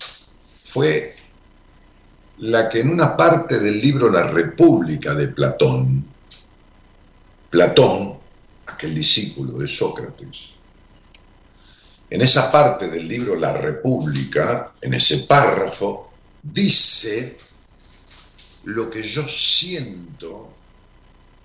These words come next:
que es la razón fundamental por la que esté acá, la, por la que estoy acá. Platón decía en ese párrafo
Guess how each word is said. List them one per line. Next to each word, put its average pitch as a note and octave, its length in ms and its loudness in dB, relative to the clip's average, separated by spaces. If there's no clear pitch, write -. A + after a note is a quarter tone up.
que F#2 120 -18
es G#2 100 -18
la G2+ 160 -14
razón - 560 -4
fundamental E2+ 760 -10
por E2 120 -12
la C#2+ 140 -8
que - 100 -18
esté - 300 -4
acá, - 360 -12
la, - 180 -8
por C#3+ 120 -6
la D3 120 0
que C#3 80 -6
estoy - 320 0
acá. - 200 -10
Platón B2+ 560 4
decía B2+ 800 0
en C3 160 -12
ese E2+ 280 -6
párrafo - 760 -6